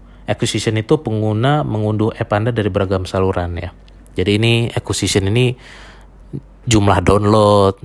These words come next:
ya kan gitu, itu, itu udah, udah lewat lah masanya Instagram gitu ya. Activation,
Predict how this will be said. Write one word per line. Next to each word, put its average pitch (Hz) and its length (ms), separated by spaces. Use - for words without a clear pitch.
ya 92 120
kan 92 160
gitu, 95 320
itu, 98 480
itu 104 160
udah, 87 400
udah 92 400
lewat 92 320
lah 98 160
masanya 85 720
Instagram 85 640
gitu - 120
ya. - 40
Activation, 160 880